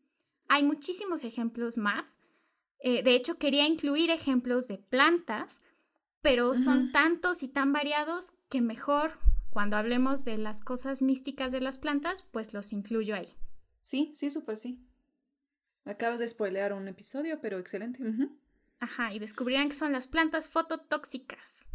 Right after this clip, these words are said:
Speaker 1: que yo descubrí a la mala.
Speaker 2: <laughs> Ok. Suena fototóxicas. O sea, pues es que foto, pues, pues,
Speaker 1: Ajá,
Speaker 2: luz,
Speaker 1: eso sí
Speaker 2: y
Speaker 1: te
Speaker 2: pues
Speaker 1: lo adelanto. O
Speaker 2: tóxicas,
Speaker 1: sea, son
Speaker 2: tóxicas.
Speaker 1: compuestos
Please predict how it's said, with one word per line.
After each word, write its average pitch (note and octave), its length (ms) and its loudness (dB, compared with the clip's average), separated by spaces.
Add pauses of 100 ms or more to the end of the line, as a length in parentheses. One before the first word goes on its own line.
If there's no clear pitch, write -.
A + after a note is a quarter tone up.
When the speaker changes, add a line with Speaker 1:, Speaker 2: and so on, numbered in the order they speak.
(400)
Speaker 1:
que A3 160 -2
yo A#3+ 160 2
descubrí B3 420 0
a C#4 80 2
la C#4 100 2
mala. A3+ 300 0 (800)
Speaker 2:
<laughs> A#4 480 8 (1900)
Ok. A#3 200 -4 (1200)
Suena E4+ 360 2 (840)
fototóxicas. G#3+ 1300 -6 (1120)
O A3+ 80 -8
sea, A3 160 2
pues G#3+ 120 -10
es G#3+ 120 -4
que A3+ 100 -4
foto, C4+ 580 -4
pues, - 380 -16 (280)
pues, - 160 4
Speaker 1:
Ajá, E4+ 100 6
Speaker 2:
luz, E4+ 100 4
Speaker 1:
eso G4 100 -4
sí F#4 100 -4
Speaker 2:
y - 20 -8
Speaker 1:
te - 100 -8
Speaker 2:
pues F#4 60 4
Speaker 1:
lo D#4+ 60 6
adelanto. B3+ 360 2
O - 20 -14
Speaker 2:
tóxicas, C#4+ 240 -2
Speaker 1:
sea, - 20 2
son E4+ 140 4
Speaker 2:
tóxicas. F#4+ 160 -4
Speaker 1:
compuestos F4+ 720 -4